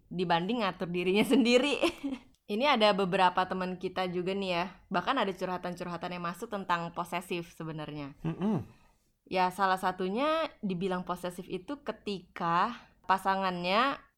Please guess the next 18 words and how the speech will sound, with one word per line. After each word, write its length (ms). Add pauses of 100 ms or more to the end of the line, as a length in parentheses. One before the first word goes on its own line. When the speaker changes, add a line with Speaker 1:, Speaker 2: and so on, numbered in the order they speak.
Speaker 1:
yang 120
kamu 240
tadi 220
bilang 500
ngelarang 460
kita 380
untuk 440
kontak 540
sama 260
orang 180
lain, 300 (300)
nge-like 340
Speaker 2:
Mm-mm. 100
Speaker 1:
foto 160
orang 240
lain, 760 (340)
mesti 480
tahu 480